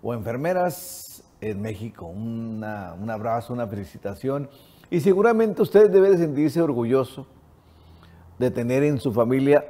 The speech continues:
a alguien que se dedica a esta noble profesión, ser enfermero o ser enfermera. La verdad es una, es una bonita labor que desempeñan dentro de cualquier nosocomio,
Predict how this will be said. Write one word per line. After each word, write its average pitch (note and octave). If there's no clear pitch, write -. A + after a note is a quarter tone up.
a A#2+
alguien C3+
que A2
se G#2+
dedica A2+
a A#2+
esta A2+
noble A2+
profesión, A2
ser A#2+
enfermero A#2
o F2
ser G2
enfermera. A#2+
La A2
verdad G#2
es -
una, B2
es -
una A2+
bonita G#2
labor A2
que A2+
desempeñan A2
dentro A2+
de G2
cualquier G2+
nosocomio, A2